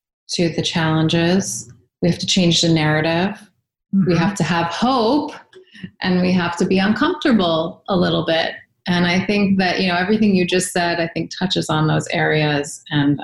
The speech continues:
Speaker 1: um, love, would love to be
Speaker 2: Absolutely.
Speaker 1: supportive.
Speaker 2: Okay,
Speaker 1: Thank
Speaker 2: so
Speaker 1: you.
Speaker 2: I'm gonna say, Robbie, Robbie, you got any questions for our,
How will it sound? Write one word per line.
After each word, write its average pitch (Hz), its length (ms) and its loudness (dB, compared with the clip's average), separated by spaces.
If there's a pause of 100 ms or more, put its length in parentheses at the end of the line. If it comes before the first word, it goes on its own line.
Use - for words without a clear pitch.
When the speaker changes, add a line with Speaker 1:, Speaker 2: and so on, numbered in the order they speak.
Speaker 1:
um, 139 360 0 (540)
love, 147 200 -2
would 156 120 0
love 147 180 0
to 156 80 -2
be 151 120 0
Speaker 2:
Absolutely. 175 260 0
Speaker 1:
supportive. 139 280 -2 (420)
Speaker 2:
Okay, 170 100 0
Speaker 1:
Thank 208 100 4
Speaker 2:
so 196 160 2
Speaker 1:
you. 226 60 2
Speaker 2:
I'm 233 140 2
gonna - 120 -12
say, 214 180 2
Robbie, 226 640 -2 (160)
Robbie, 214 340 0
you 220 60 2
got 226 120 0
any 208 100 0
questions 226 580 0
for 220 220 0
our, 208 300 0